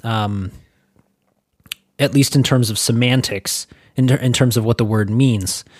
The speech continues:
uh, to the idea of quickness or speed. It, it just means to be held securely. And that is what is reinforced throughout this entire song, is that we are held secure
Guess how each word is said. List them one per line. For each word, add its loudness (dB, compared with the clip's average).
uh, 0
to -4
the 2
idea 0
of -6
quickness -4
or -6
speed. -6
It, -8
it -2
just 4
means 6
to 2
be 4
held 2
securely. 0
And 2
that 2
is 0
what 2
is -2
reinforced -4
throughout 2
this -2
entire 0
song, -4
is -8
that -4
we 2
are 4
held 0
secure 0